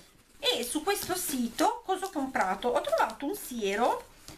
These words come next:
di, eh, Vichy a quattordici euro, tipo, anziché quarantadue, una cosa del genere, più cinque euro di spedizione, diciannove, e l'ho preso a Qualia Thermal,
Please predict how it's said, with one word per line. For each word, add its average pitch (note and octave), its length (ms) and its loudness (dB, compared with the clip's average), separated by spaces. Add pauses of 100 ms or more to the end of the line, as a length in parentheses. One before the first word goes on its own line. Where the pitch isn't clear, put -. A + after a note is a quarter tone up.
(200)
di, C4 500 -2
eh, G3 460 4
Vichy A3 880 -2
a C4 120 0
quattordici A#3+ 600 -2
euro, A#3 320 2
tipo, A#3+ 200 0
anziché A#3+ 320 -4
quarantadue, A3 600 0
una A3+ 140 2
cosa A#3 200 0
del G#3+ 140 -4
genere, F#3+ 240 -6
più D4+ 180 -6
cinque C4 240 0
euro A3 120 -2
di G#3 60 -12
spedizione, A3+ 480 -12
diciannove, D4+ 720 -2 (340)
e - 100 2
l'ho D#5 160 4
preso F#3+ 440 -12
a - 200 2
Qualia C#4+ 380 4
Thermal, G#3+ 760 2